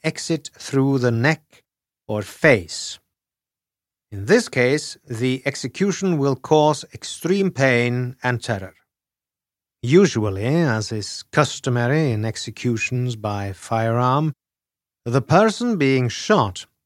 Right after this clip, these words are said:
is given a coup de grace. So, if the bullet misses and the victim lies writhing on the floor,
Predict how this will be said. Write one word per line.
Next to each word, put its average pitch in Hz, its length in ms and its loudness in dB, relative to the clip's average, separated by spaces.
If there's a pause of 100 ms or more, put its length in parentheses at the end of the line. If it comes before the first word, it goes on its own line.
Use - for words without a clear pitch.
is 113 200 -6
given 131 280 0
a 120 60 0
coup 135 300 -4
de 123 80 -4
grace. 120 600 -2 (600)
So, 127 320 2 (480)
if 120 120 -8
the 143 120 0
bullet 190 360 4
misses 165 600 2 (400)
and 127 180 -4
the 110 60 -6
victim 135 440 -2
lies 123 420 2
writhing 113 600 -2
on 107 120 -6
the 95 80 -10
floor, 131 540 2